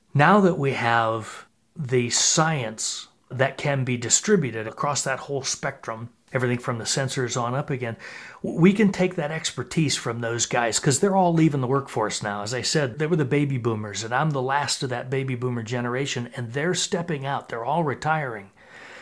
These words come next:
And so what is gonna replace them? Well, what's gonna replace them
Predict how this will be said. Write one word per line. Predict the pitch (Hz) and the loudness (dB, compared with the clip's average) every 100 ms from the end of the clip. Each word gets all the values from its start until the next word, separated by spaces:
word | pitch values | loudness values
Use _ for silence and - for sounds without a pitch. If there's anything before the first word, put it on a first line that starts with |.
| - - - - - | -20 -20 -20 -12 0
And | 147 | 2
so | - 160 151 143 143 - - - - | 4 4 4 2 0 -8 -18 -18 -10
what | 196 139 143 190 202 | -4 -2 4 6 6
is | 151 | 4
gonna | - 151 | 2 -2
replace | 123 117 - 170 180 - | -2 -6 0 2 2 2
them? | 113 104 | -2 -2
Well, | 127 | 0
what's | 175 175 | 0 2
gonna | 202 165 | 0 2
replace | 127 - 185 202 202 | 0 0 2 2 0
them | - 107 110 | -2 -2 -4